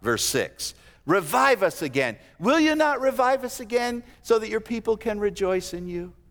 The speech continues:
And the church of Jesus Christ today, like the Old Testament covenant people of God, Israel, the church needs to be revived. Oh, by the way,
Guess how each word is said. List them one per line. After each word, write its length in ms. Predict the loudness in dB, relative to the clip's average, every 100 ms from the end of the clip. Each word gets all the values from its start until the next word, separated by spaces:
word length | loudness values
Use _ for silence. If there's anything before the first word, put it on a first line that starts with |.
| _ _ _ _ _ _ _ _ _ _ _ _ _ _ _ -10
And 140 | -4
the 60 | -4
church 360 | 0 0 0 -4
of 100 | -4
Jesus 480 | -2 -2 -2 -6
Christ 440 | -4 -2 -2 -2 -6
today, 400 | -4 2 2 4
like 240 | 0 0
the 160 | -4 -8 -10 -14 -2
Old 400 | 0 2 0 -2
Testament 540 | -4 -4 -6 -8 -10
covenant 480 | -4 -2 -2 -8 -10
people 340 | -10 -6 -2
of 140 | -2 0
God, 300 | 0 0 0
Israel, 520 | -4 -4 -4 -4 -6 -10 -20 -20 -20 -14
the 60 | -8
church 760 | -2 2 2 0 -4 -8 -10 _ _
needs 640 | 0 2 2 0 -4 -12 -16 -12
to 80 | -10
be 540 | -4 -2 0 -2 -6 -10 _ -12
revived. 1040 | -6 -6 -4 -8 -8 -16 -20 -20 -20 -20 -20 _ _ _ _ _ -20 -20 -20 -20 _ -20 -20 -20 -20 _
Oh, 80 | -2
by 200 | 0 0
the 100 | 0
way, 360 | 0 0 -2